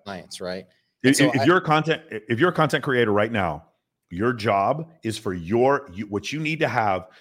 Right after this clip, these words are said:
Speaker 2: is for your sales team to be like, "Yo, man, I had, like, five laydowns this week. I had, like, ten laydowns this week." My, if my cli-, if my sales team is like, "Dude, I don't get any laydowns," then that's my fault. That is not their fault. Laydowns are my fault.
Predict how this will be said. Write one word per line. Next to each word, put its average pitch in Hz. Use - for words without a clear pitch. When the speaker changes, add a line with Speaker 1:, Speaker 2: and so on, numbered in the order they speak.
Speaker 2:
is 92
for 98
your 113
sales 123
team 107
to 98
be 98
like, 90
"Yo, 104
man, 95
I 101
had, 110
like, 87
five 107
laydowns 87
this -
week. -
I 95
had, 101
like, 92
ten 107
laydowns 90
this -
week." 69
My, 127
if 117
my 135
cli-, 143
if 104
my 123
sales 135
team 110
is 95
like, 90
"Dude, 104
I 104
don't 113
get 101
any 107
laydowns," 101
then 101
that's 117
my 107
fault. 95
That 110
is 90
not 104
their 95
fault. -
Laydowns 170
are 120
my 104
fault. -